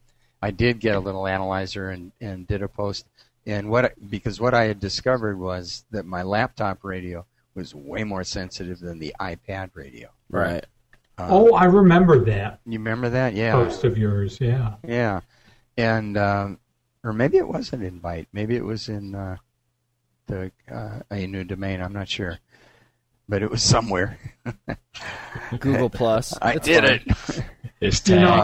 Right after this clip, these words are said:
Speaker 1: Um,
Speaker 3: you know,
Speaker 1: but the, but
Speaker 3: and
Speaker 1: the bottom, but the bottom end, is, the bottom line is, my wife, from my bedroom, my wife's iPad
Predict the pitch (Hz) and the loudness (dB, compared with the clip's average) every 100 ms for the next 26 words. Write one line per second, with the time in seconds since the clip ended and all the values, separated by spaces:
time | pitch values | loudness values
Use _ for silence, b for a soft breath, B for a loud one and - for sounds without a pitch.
0 | 233 - 196 180 180 165 180 175 139 139 | 2 2 6 8 8 6 6 6 6 8
1 | 139 170 160 151 - 135 127 117 151 147 | 8 8 8 4 0 4 6 8 6 6
2 | 151 185 120 120 120 139 123 135 123 147 | 4 2 0 -2 -2 -2 2 4 4 2
3 | 165 113 110 _ _ _ 120 120 120 131 | 2 0 -6 _ _ _ 2 2 6 6
4 | 170 175 - - 123 110 113 147 170 147 | 6 4 -4 -6 -2 0 4 4 6 4
5 | 131 113 107 104 - - 110 104 107 120 | 4 0 -4 -6 -12 -8 -4 -2 0 0
6 | 127 - - 113 127 127 107 98 90 | 0 -6 -4 -2 0 -2 -4 -4 -4